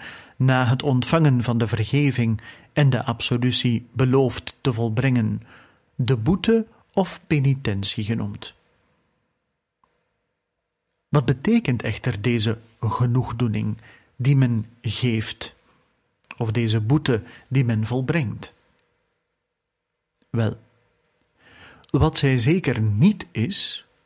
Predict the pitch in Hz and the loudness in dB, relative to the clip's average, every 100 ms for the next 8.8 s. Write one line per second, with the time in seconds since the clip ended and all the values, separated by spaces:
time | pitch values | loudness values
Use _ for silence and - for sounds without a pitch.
0 | _ _ _ _ _ _ - 156 139 117 | _ _ _ _ _ _ -4 0 2 2
1 | 127 - 139 135 175 214 - - - _ | -2 -2 -2 0 2 0 0 -4 -8 _
2 | _ _ _ _ _ - 127 151 151 - | _ _ _ _ _ -4 0 2 2 0
3 | 117 147 139 113 127 120 175 185 - 175 | 0 2 2 0 -2 0 0 0 0 2
4 | 170 151 143 117 110 107 101 135 170 214 | 2 4 2 2 0 0 2 2 2 2
5 | 247 - _ _ _ _ _ _ - 156 | -2 -10 _ _ _ _ _ _ 0 0
6 | 127 135 123 - 131 - 143 147 127 120 | 2 0 0 -2 -2 0 2 2 2 0
7 | 113 104 196 - 175 175 - - 117 165 | 0 0 0 2 2 2 -2 -8 -2 -2
8 | - 120 95 104 - - - - | 0 -2 -2 -6 -8 -10 -12 -20